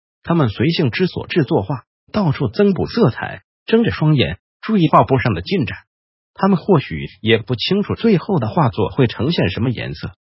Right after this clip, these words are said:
他们也可能惊讶于画作最后所呈现的面貌。这样子算不算是信笔涂鸦呢？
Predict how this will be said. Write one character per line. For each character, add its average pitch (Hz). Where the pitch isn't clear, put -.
他 196
们 190
也 147
可 -
能 113
惊 196
讶 160
于 110
画 156
作 139
最 208
后 147
所 -
呈 127
现 160
的 104
面 143
貌。 92
这 -
样 147
子 101
算 143
不 123
算 156
是 117
信 196
笔 -
涂 139
鸦 135
呢？ 120